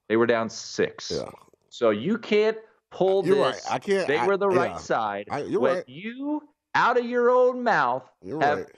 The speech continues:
Speaker 1: reached four minutes left in the fourth quarter. Well, with four minutes left in the fourth quarter, the right side, the Boston Celtics, led by six.
Speaker 2: Yeah. That was a travesty what happened tonight.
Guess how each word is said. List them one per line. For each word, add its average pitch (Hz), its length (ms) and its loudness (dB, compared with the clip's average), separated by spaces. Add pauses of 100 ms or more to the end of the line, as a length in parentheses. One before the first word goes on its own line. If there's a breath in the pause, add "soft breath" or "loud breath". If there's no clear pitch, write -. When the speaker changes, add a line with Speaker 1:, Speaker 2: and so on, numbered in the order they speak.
(140)
Speaker 1:
reached - 480 -20 (400)
four 214 500 4
minutes 202 420 -6
left 170 320 0
in 156 60 -14
the 135 100 -8
fourth 160 400 -4
quarter. 110 580 0 (100)
Well, 120 160 2
with 117 160 -2
four 226 400 2
minutes 247 340 -2
left 220 300 2
in 156 60 -10
the 139 80 -6
fourth 202 380 0
quarter, 127 680 0
the 135 120 4
right 190 400 0
side, 135 680 0 (180)
the 120 80 0
Boston 190 500 -2
Celtics, 147 680 -4 (140)
led 139 520 0 (120)
by 120 520 0 (100)
six. - 600 -12 (140)
Speaker 2:
Yeah. 67 260 -14 (840)
That 190 120 4
was 120 100 0
a 101 60 -8
travesty 92 560 -8
what 85 160 -8
happened 85 300 -8
tonight. 78 300 -12